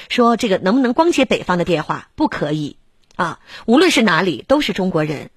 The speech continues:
无论南方北方打过来的电话我都接，这个就不用说了啊。继续来接后面的电话：零四五幺八七九九六九八四。同时呢，提醒大家，如果说有半口牙、全口牙，想要一日就修复的，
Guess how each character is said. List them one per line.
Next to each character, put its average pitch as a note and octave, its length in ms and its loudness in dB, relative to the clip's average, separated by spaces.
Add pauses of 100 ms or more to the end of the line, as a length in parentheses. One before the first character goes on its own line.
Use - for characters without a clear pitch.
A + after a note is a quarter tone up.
无 A#3 160 2
论 E4 140 4
南 F#3 140 4
方 G#3+ 180 0
北 C#3+ 160 -4
方 F3 160 -2
打 D#3 140 -2
过 D#3 100 -6
来 E3 100 0
的 F3 80 0
电 E3+ 200 -2
话 D#3+ 220 -4
我 E3 160 -4
都 F3+ 280 0
接， A#2+ 400 -10
这 B3+ 100 -4
个 F#3 80 0
就 F3 120 -2
不 D3+ 100 -6
用 F3+ 160 0
说 C#3+ 260 -4
了 C3 80 -8
啊。 D#3 300 -10 (540)
继 - 140 0
续 A#3 100 0
来 E3+ 120 0
接 F#3+ 140 0
后 A3 160 -2
面 F3 100 0
的 E3 80 2
电 D#3+ 200 -2
话： - 200 -8 (340)
零 A3+ 180 4
四 - 120 2
五 F3 120 0
幺 F3+ 360 0
八 C#4+ 160 2
七 C4 200 0
九 D#3 180 -2
九 C#3+ 240 -4 (120)
六 A#3 240 4
九 C#3 300 -6
八 D#3 120 -4
四。 - 280 -2 (800)
同 F4+ 140 4
时 F#4+ 80 4
呢， C#4 100 2
提 C4+ 140 0
醒 A#3 100 0
大 G#3 140 -4
家， A#3+ 240 -4
如 B3+ 140 0
果 B3 120 2
说 C#4 220 2
有 F3+ 200 2
半 E4 220 0
口 - 100 -4
牙、 F#3 260 0
全 A#3 180 -4
口 - 140 -2
牙， E3 280 0 (240)
想 G3+ 160 2
要 G3 140 0
一 G#3+ 160 0
日 F4+ 180 6
就 F#3 160 -2
修 F3+ 180 -2
复 F3 220 -4
的， C3 160 -10